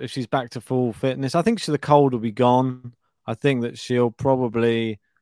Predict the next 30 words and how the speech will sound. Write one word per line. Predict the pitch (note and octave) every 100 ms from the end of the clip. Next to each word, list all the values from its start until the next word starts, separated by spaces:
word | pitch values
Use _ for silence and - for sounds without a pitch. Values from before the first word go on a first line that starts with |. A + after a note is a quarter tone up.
| _ _ -
I |
think | - D3+ A#2+
she's | A#2
still | - B2+ G#2+
good | A#2 A2
for | - G2+
a |
few | - A2 G2+
rounds, | A2 G#2+ F#2+
but | G2
I | A2
d-, | A#2+ C#3
I'm, | A2+ B2 B2 A#2+ -
I'm | A2+
not | C#3+ D3
convinced. | C3+ C3 C#3+ C3 F#2+
I'm | A2 G#2+
still, | - F3+
I | C#3
wasn't | C#3 E3 F#3
really | G3 E3
convinced | D3+ D3+ C3+
by | C3 B2+
her |
tennis | - C#3 B2 C3
all | A#2+
week, | C3 C#3+ -
but | G#2+
she | - A2
still, | - D3